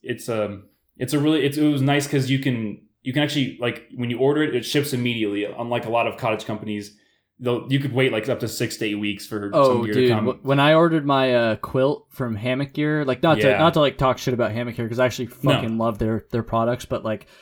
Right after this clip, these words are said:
Speaker 2: yeah, it took, I didn't realize, like, how long it took, and it actually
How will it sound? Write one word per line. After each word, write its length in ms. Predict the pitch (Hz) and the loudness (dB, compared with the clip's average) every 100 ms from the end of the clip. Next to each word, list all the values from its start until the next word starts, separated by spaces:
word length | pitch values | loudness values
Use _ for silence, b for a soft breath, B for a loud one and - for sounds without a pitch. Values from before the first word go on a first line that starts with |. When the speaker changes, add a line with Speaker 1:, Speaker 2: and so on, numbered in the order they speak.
| b | b
Speaker 2:
yeah, 200 | 131 120 | 2 2
it 80 | 123 | 4
took, 200 | 185 - | 2 2
I 60 | 160 | 2
didn't 200 | 233 170 | 4 4
realize, 380 | 139 156 160 143 | 6 6 6 4
like, 120 | 131 | 0
how 120 | 139 | 4
long 160 | 156 156 | 4 2
it 80 | 151 | 2
took, 260 | 180 - b b b b | 2 0 b b b b
and 160 | 135 | 2
it 80 | 131 | 4
actually 580 | 139 147 180 160 143 | 4 2 2 2 2